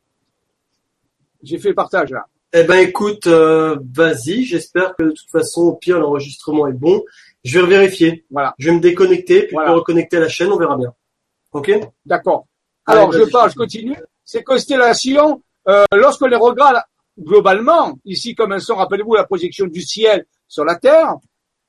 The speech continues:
Speaker 1: eh bien, on s'aperçoit que si on les regarde sur une planisphère céleste, on s'aperçoit qu'on a affaire à plusieurs constellations. Et ces constellations sont toutes reliées les unes aux autres.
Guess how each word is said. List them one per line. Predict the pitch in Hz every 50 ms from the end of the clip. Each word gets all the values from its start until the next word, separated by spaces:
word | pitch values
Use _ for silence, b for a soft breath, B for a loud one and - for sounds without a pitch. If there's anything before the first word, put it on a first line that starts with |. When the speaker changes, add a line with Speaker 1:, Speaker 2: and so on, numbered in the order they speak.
| _ _ -
Speaker 1:
eh | 233 233
bien, | 294 294
on | 269
s'aperçoit | 214 262 277 269 262 226 - 294 285 -
que | - 240 233 - - _ _ _ _ -
si | - - 254
on | 233
les | 220 214 220 214
regarde | 208 - 220 254 254 302 220 - 254
sur | - 196 196
une | 202 -
planisphère | 214 208 180 175 143 139 185 170 160
céleste, | - 214 220 208 208 214 233 262 285 320 302 - - 226
on | 202
s'aperçoit | - 214 214 214 208 254 302 -
qu'on | 240 220
a | 202
affaire | 185 - 262 240
à | 202 202
plusieurs | - 233 208 240 -
constellations. | - 220 208 - 208 190 160 - - 175 165 - _ _ _ _ _ _
Et | - 190
ces | - 294 302
constellations | 302 277 226 - 262 247 226 - - 285 302
sont | 294 - - 240 226
toutes | - 285 302 302
reliées | 247 233 220 254 262 233 226 233 240 226
les | 208 185 170
unes | 220 214
aux | 208 185 143 170
autres. | 170 170 156 - -